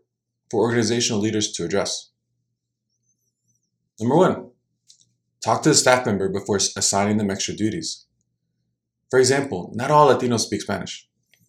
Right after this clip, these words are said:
A leader can't assume that a staff member speaks Spanish because they're Latino, right? And a leader shouldn't assign extra duties to somebody without knowing if they can complete them,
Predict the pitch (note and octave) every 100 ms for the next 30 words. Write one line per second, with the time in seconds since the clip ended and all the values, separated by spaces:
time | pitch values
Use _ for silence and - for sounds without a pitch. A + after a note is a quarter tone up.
0 | _ _ G2+ B2+ C#3+ C3 C#3 A#2+ - C3+
1 | B2 G2 - G#2 G2+ G2+ F#2 F2+ - A2+
2 | - F#2 F2 E2 - - _ _ _ _
3 | _ - A2 F#2 F#2 F2 - G#2 E2 -
4 | _ _ _ _ _ _ _ _ _ _
5 | _ _ _ _ G2 A2 - - A2 A2
6 | G#2+ - - _ _ _ _ _ _ _
7 | _ - A2+ D3 C3+ - C3 B2 G2+ B2
8 | A#2+ A#2 A2+ F#2+ E2+ A#2+ A2 - F#2 G2
9 | A2+ C#3 A2+ G#2+ G#2 G2 G#2+ B2+ G#2+ F#2
10 | - G2+ F#2+ - E2 A2+ G#2+ -